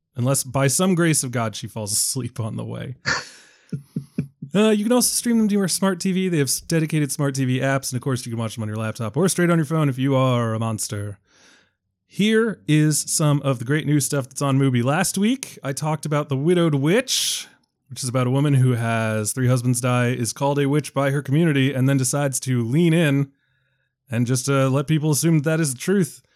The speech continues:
We also have, in the Francis Ford Coppola cinema, One from the Heart. Another one of his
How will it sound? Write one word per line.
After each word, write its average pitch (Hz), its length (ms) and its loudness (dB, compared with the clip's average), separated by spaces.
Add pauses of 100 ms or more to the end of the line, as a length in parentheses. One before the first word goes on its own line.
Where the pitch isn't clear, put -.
(440)
We 156 100 0
also 196 300 0
have, 170 520 0
in 143 180 0
the 135 180 2
Francis 139 520 -4
Ford 131 360 -6
Coppola 135 1120 -2
cinema, 139 880 -2 (1200)
One 151 180 -4
from 170 180 -6
the 175 80 -4
Heart. 156 300 -10 (880)
Another 135 300 0
one 143 160 0
of 131 120 -2
his 123 600 0